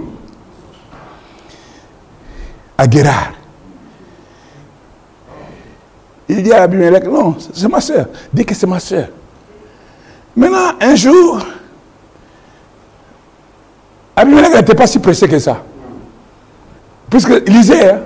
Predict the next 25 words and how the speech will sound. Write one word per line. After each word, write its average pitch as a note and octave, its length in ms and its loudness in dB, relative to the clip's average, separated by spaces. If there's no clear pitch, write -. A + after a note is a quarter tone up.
il F#3+ 120 4
dit A#3+ 60 2
lui-même C4 360 4
que, - 220 2
Seigneur, A#3 340 2
tu G3+ 80 -4
sais F#3+ 140 0
que G3+ 120 2
nous, G3 480 2
nous, E3+ 300 0
nous, F3 140 -4
nous E3+ 80 -4
sommes A3 180 0
un G3 60 4
peuple, G#3 280 -2
nous F#3 120 0
craignons E3 320 2
Dieu. A#2 260 -2
Un C#4 120 6
jour, D#4 120 6
il A#3+ 60 4
va C4 80 4
par B3+ 120 2
la G#3+ 100 4
fenêtre. G#3 460 0